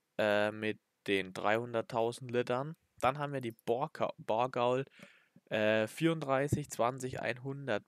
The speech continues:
Paralink Hoe Drill mit,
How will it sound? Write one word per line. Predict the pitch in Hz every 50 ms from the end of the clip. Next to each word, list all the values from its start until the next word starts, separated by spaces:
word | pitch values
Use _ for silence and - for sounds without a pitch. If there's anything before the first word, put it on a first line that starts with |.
| _
Paralink | - 120 107 107 110 110 107 110 110 110 110 113 - -
Hoe | 123 120 123 123
Drill | - - 120 120 123 135 147 - _ _ _ _ _ _ _ _ _ _ _
mit, | - 110 113 - - -